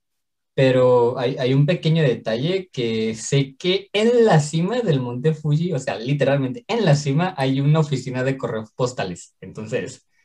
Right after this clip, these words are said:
no sé, yo creo que si lo llegara a subir por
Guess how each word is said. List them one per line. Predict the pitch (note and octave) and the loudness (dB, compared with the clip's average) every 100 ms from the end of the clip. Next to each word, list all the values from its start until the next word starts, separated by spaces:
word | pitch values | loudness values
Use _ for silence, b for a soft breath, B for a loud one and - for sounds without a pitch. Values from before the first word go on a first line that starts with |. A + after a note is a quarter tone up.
| _ _ _ _ | _ _ _ _
no | D3+ D3+ | 4 6
sé, | D3 C3 | 6 6
yo | D3+ D3 | 6 8
creo | F3+ F3+ | 6 4
que | F#3 F3+ | 2 0
si | - C#3 B2+ B2 A#2+ A#2+ - - _ - | 0 0 0 -2 -4 -4 -6 -14 _ -8
lo | D3+ D3 | 2 4
llegara | C3 A#2 A#2+ D3 | 4 2 2 0
a | |
subir | C#3+ B2 A#2 B2+ C3 | -2 -8 -6 -8 -8
por | - C#3+ - | -4 -4 -4